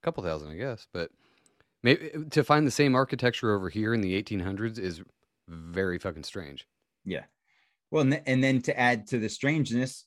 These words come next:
Speaker 2: here's, look at this. This is, this is nineteen oh one in Buffalo. The buildings are lit up like New York City. But we didn't have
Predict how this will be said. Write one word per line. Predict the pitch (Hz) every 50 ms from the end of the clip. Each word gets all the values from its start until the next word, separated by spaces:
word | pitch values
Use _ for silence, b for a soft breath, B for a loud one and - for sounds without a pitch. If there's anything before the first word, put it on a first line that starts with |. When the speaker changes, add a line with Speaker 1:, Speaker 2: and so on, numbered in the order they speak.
| _
Speaker 2:
here's, | - 95 113 113 123 123 117 - - - -
look | 113 147 151
at | 147 -
this. | 165 151 95 - - - - - _ _ _ _ _ _ _ _ _ _ _ -
This | 131 143 143 151
is, | 160 151 143 131 - - - _
this | - 113 98 92 -
is | 143 131 110 101 - _ _ -
nineteen | 87 90 87 92 95 101 - 127 127 139
oh | 143 139 147
one | 156 147 110 98 92 92 101 104 110 -
in | - 101 104 101
Buffalo. | 98 95 92 - - 73 67 65 - - _ _ _ _ -
The | 104 123 131
buildings | 104 - 131 123 131 127 131 135 135 139 135 - - - -
are | 113 110 104 95 98 95 - _ _ _ _ _ _ _
lit | - 95 92 95 117 135
up | 147 135 135 131 - - 101
like | 98 98 95 -
New | - 92 92 98
York | 104 110 110 107 107 -
City. | - - 87 65 58 - _ _ _ _ _ _ _ _ _ _ _ _ _ _ _ _ _ _ _ _ _ _ _ _ _ _ _ _ _ _ _ _ _ _
But | - 113
we | 110 113
didn't | 104 123 123 123 123
have | 127 123 127 127 120 110